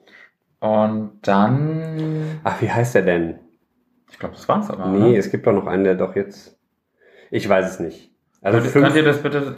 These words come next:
Speaker 1: könnt ihr das bitte nachschlagen und auf unsere letzten, äh, Instagram-Post, äh,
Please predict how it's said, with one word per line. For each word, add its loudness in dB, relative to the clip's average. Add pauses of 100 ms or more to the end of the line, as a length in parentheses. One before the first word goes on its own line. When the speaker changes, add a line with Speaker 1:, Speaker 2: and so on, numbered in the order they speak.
(100)
Speaker 1:
könnt -2
ihr -2
das -8
bitte -6
nachschlagen 0
und -2
auf 0
unsere 0
letzten, 0
äh, 0 (320)
Instagram-Post, 0
äh, 4